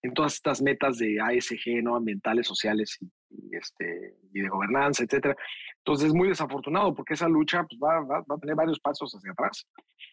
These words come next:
Eh, ahora, el impacto más importante que vemos es, uno, pues, todo esto, toda la, eh, ya no, las empresas no van a poder importar bienes de ciertos lugares,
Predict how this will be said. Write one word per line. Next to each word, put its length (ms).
Eh, 240
ahora, 200
el 100
impacto 300
más 140
importante 380
que 140
vemos 360
es, 360
uno, 340
pues, 200
todo 220
esto, 380
toda 220
la, 280
eh, 100
ya 160
no, 200
las 180
empresas 280
no 100
van 120
a 40
poder 300
importar 480
bienes 320
de 60
ciertos 320
lugares, 480